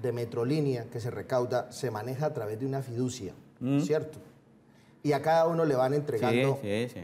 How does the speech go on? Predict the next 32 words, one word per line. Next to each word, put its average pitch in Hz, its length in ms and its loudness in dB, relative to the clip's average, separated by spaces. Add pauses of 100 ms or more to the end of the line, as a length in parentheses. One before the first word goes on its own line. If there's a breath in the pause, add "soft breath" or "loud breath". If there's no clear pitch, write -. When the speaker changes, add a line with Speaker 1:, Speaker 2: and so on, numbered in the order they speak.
(160)
Speaker 1:
la 123 180 0
plata, 135 560 0 (140)
Speaker 2:
Mm. 117 160 -2 (140)
Speaker 1:
¿cómo 190 320 4
así 185 300 0
que 185 420 0
el 135 180 4
ente 160 300 2
gestor, 147 560 0
es 127 100 -2
decir, 135 280 0
Metrolínea 127 760 -2
S 143 280 0
A, 127 200 -2
les 107 240 -4
debe 123 200 0
a 131 40 -2
ustedes 120 580 -6 (140)
catorce, 117 520 -6
quince 113 300 -12
quincenas? - 540 -14 (460)
Speaker 2:
Porque 123 260 2
Speaker 1:
O 151 40 4
Speaker 2:
no 151 40 4
Speaker 1:
sea, 185 120 4
Speaker 2:
alcanza. 160 180 2
Speaker 1:
se 160 60 4
la 139 140 2
gira 214 340 2
a 214 60 6
ellos 214 360 4
y, - 60 -12